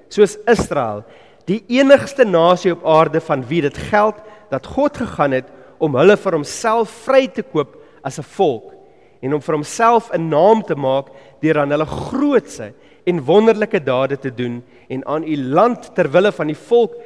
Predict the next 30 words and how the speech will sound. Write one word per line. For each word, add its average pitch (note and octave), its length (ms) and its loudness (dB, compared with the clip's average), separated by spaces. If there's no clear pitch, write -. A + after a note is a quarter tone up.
wat D3 180 -8
u A#3 140 0
vir F#3+ 160 -4
u F#3 100 -6
vrygekoop G#3+ 720 2
het A#2+ 120 -8
van C#3+ 160 -6
Egipte, F#3 580 -2
van - 160 -6
die D#3 100 -2
nasies E3+ 600 -2
en D3+ 100 -4
die D3 80 -4
gode E3+ 320 -2
van C#3+ 160 -8
Egipte. B2 520 -8
U C#4 240 2
het F3 240 -2
u C4 160 -2
volk G3+ 580 -2
Israel B2+ 560 0
vir - 200 -4
u G#3 160 0
as F3+ 180 -2
volk C#4+ 400 -4
gevestig - 800 -2
vir G#3 300 0
altyd. - 640 -2
U A#3+ 60 -2
Here, C#3 580 2